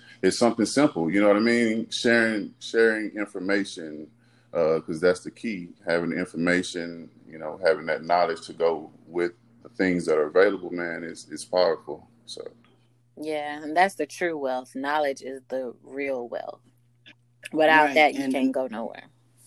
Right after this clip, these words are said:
Speaker 3: Right, and knowing what to do with the knowledge is also,
Speaker 2: Oh,
Speaker 3: uh,
Speaker 2: yeah, that too.
Speaker 1: Right.
Speaker 3: a, a part of it as
Speaker 1: Right.
Speaker 3: well,
Speaker 1: Theory
Speaker 3: you
Speaker 1: and
Speaker 3: know, so,
Speaker 1: application.
Speaker 3: uh, kudos
Speaker 1: Yeah, yeah.
Speaker 3: to you.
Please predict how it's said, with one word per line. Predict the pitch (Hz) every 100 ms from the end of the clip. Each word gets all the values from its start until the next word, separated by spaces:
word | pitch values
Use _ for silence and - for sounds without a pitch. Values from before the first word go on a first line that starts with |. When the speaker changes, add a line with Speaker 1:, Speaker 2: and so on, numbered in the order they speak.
| _ _ _ - -
Speaker 3:
Right, | 160 147
and | 123 139 131
knowing | 180 190
what | 180
to | 147
do | 143 208
with | 196
the | 147
knowledge | 139 135 127 120
is | 117
also, | 151 160 - 127 120 113
Speaker 2:
Oh, | 143
Speaker 3:
uh, |
Speaker 2:
yeah, | 139 127 123
that | 113 123 -
too. | 127
Speaker 1:
Right. | 87 82 - -
Speaker 3:
a, | 113 117 -
a |
part | 117 156 139
of | 135 120
it | 120
as | 117
Speaker 1:
Right. | -
Speaker 3:
well, | 160 147 120 - -
Speaker 1:
Theory | 110 107
Speaker 3:
you | 107
Speaker 1:
and | 104
Speaker 3:
know, | 104
so, | 117
Speaker 1:
application. | 113 117 104 107
Speaker 3:
uh, | 110 110 -
kudos | - 175 175 165 151
Speaker 1:
Yeah, | 90
yeah. | 147
Speaker 3:
to |
you. | 131 120